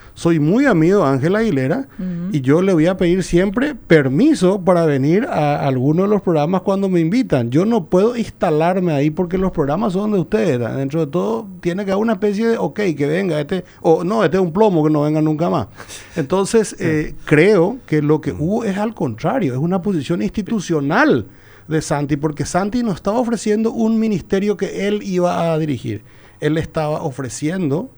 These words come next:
Speaker 1: una vicepresidencia de un partido que Horacio va a dirigir. Me parece que fue muy sano
Speaker 3: ¿Y
Speaker 1: lo que
Speaker 3: cómo,
Speaker 1: pasó.
Speaker 3: cómo ves, eh, cómo avisorás una A N R dirigida por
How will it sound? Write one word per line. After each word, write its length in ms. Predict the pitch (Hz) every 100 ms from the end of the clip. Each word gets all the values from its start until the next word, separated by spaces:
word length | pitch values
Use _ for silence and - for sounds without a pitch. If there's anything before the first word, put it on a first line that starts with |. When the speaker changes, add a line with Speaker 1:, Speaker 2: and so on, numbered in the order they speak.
| -
Speaker 1:
una 340 | - 147 147 127
vicepresidencia 840 | 139 208 233 214 202 175 180 170
de 40 | 196
un 140 | 202
partido 480 | 165 147 190 202 190
que 100 | 220
Horacio 560 | 214 165 165 294 262 170
va 80 | 139
a 20 |
dirigir. 380 | 143 123 113 104 - -
Me 100 | 139
parece 280 | 131 127 170
que 60 | 180
fue 100 | 202
muy 180 | 208 156
sano 300 | 180 254 285
Speaker 3:
¿Y 20 |
Speaker 1:
lo 60 |
que 80 | 190
Speaker 3:
cómo, 100 | 151
Speaker 1:
pasó. 220 | 135 113 -
Speaker 3:
cómo 320 | 220 285 180
ves, 440 | 135 131 - - -
eh, 100 | 135
cómo 220 | 170 196
avisorás 720 | 208 202 151 120 123 - - - -
una 260 | 139 135 -
A 160 | 117
N 120 | 127 120
R 340 | 104 113 110
dirigida 580 | 110 120 104 104 101 104
por 420 | 107 98 92 82